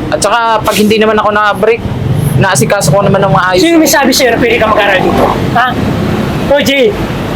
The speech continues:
Speaker 2: Trabaho yung pinunta mo dito. Tsaka, isa pa. Di mo nakita?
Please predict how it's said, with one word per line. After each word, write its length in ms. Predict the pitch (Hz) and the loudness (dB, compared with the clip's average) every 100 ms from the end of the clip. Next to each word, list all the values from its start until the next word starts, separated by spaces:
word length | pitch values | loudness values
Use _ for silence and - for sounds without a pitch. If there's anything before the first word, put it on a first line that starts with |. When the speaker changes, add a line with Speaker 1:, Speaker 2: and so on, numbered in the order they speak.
| - - - - - | -4 -4 -4 -2 0
Speaker 2:
Trabaho 460 | 226 226 254 247 254 | 0 0 2 2 2
yung 140 | 247 | 2
pinunta 400 | 233 240 240 240 | 2 2 2 2
mo 100 | 233 | 0
dito. 320 | 214 202 - - - - - - - - - - | 2 0 0 0 -2 -6 -4 -4 -2 -2 -2 -2
Tsaka, 240 | - 302 269 | -2 0 0
isa 140 | 254 | 0
pa. 240 | 277 226 - - - - - - - - - | 0 0 -2 -6 -6 -8 -8 -8 -8 -8 -6
Di 140 | - 294 | 0 2
mo 160 | 311 | 4
nakita? 560 | 294 285 247 190 247 | 2 2 0 0 -2